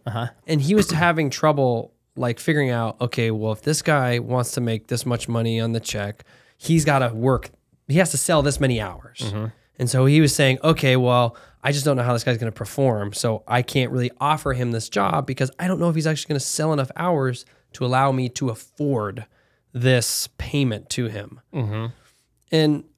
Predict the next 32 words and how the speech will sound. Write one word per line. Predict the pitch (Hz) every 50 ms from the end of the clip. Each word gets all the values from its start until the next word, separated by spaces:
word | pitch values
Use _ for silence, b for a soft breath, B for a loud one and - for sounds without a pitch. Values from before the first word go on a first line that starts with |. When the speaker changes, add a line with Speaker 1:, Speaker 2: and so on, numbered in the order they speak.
| _ _ _ - -
Speaker 2:
I | 151
think | 135 - 185 202 175
that's | 170 143 - -
sort | - 160 151
of | 139
what | 135 135 120
you're | 123
talking | 120 165 180 185 165 160
about, | 139 131 131 123
where | 127 127
in | 120 120
his | 156 202 196
mind, | 165 143 127 123 120
he's | 123 131 127 123
like, | 123 123 123
"Okay, | - 175 143 147 135
well, | 135 131 127
if | 120
I | 147 170
wanna | 175 151 131
pay | - 151 160 156
him | 143 131
forty | 117 135 131 127 120
bucks | 127 123 120 -
an | 123 123
hour | 143 147 131
or | 117
whatever, | 120 117 120 117 113 117
he | 110 156 165
has | 165 143 131
to | - 127
sell | - - 143 131 120 117 -